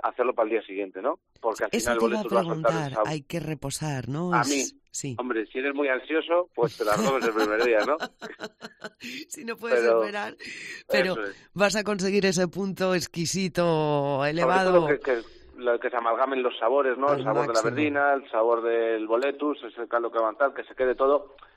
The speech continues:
Speaker 1: pues, amalgamado, ¿no? Que,
Speaker 2: Claro.
Speaker 1: que, que tenga la potencia que tienen que tener.
Speaker 2: Y eso
Speaker 1: Si eres muy
Speaker 2: reposando
Speaker 1: ansioso, pues,
Speaker 2: de,
Speaker 1: te las comes
Speaker 2: de,
Speaker 1: ahí de la
Speaker 2: claro.
Speaker 1: olla y ya está.
Speaker 2: <laughs> Que vas a ver igual, igual de bueno.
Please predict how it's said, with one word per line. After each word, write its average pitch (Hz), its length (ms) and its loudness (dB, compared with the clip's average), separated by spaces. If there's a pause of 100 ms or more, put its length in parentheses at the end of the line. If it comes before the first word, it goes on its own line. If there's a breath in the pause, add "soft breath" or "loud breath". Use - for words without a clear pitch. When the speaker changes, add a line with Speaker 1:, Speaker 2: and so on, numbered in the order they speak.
(200 loud breath)
Speaker 1:
pues, 110 160 -2 (160)
amalgamado, 113 640 2
¿no? 135 200 0
Que, 120 120 0
Speaker 2:
Claro. 113 180 -2
Speaker 1:
que, 107 80 -4
que 110 140 -4
tenga 123 200 0
la 120 120 2
potencia 120 460 0
que 107 140 -2
tienen 107 200 -6
que 101 100 -8
tener. 101 240 -8
Speaker 2:
Y 131 120 -6
eso 139 200 -8
Speaker 1:
Si 123 60 -2
eres 123 120 0
muy 123 140 -2
Speaker 2:
reposando 151 220 0
Speaker 1:
ansioso, 156 180 -2
pues, 131 140 -2
Speaker 2:
de, 127 40 -4
Speaker 1:
te 101 80 -2
las 98 80 0
comes 117 300 -2
Speaker 2:
de, 113 60 0
Speaker 1:
ahí 110 80 2
de 104 80 0
la 101 100 2
Speaker 2:
claro. 101 180 4
Speaker 1:
olla 117 220 -2
y - 40 -6
ya 104 80 -4
está. - 180 -6
Speaker 2:
<laughs> - 1120 -6
Que 208 100 2
vas 190 200 2
a 196 80 0
ver 202 160 0
igual, 175 260 0
igual 180 260 -2
de 170 80 -4
bueno. 160 280 -4